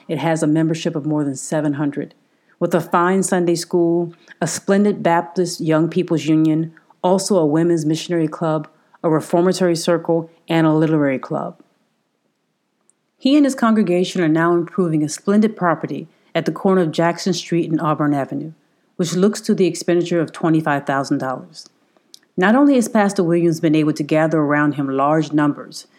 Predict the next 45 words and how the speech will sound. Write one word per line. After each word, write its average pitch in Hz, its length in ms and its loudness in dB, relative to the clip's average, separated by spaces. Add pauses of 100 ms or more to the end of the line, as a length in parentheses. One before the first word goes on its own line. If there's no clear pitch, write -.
(160)
but 160 120 0
he 202 120 6
has 220 140 4
led 196 200 4
his 196 140 0
people 190 300 0
into 156 180 -2
fields 170 360 0
of 139 120 -4
larger 143 300 2
usefulness. 139 640 -6 (800)
So - 200 0
that 190 180 2
now 233 320 2
his 208 180 2
church 220 380 0
is 185 80 0
one 170 140 2
of 170 60 2
the 165 60 2
most 165 260 0
liberal 190 380 2
contributors 165 720 -2
to 165 100 -4
missions 151 640 -2 (220)
and 165 140 0
every 190 300 2
other 196 200 2
department 170 640 -2 (140)
of 160 140 -6
church - 380 -2
work 160 260 0
in 156 120 -2
the 151 80 -4
state 151 260 -4
convention. 147 580 -8 (960)
He 247 180 2
is 196 140 4
active 220 420 0
in 185 120 2
evangelistic 165 720 0
work 156 240 -2
over 156 200 -2
the 151 80 -2
state. 147 380 -8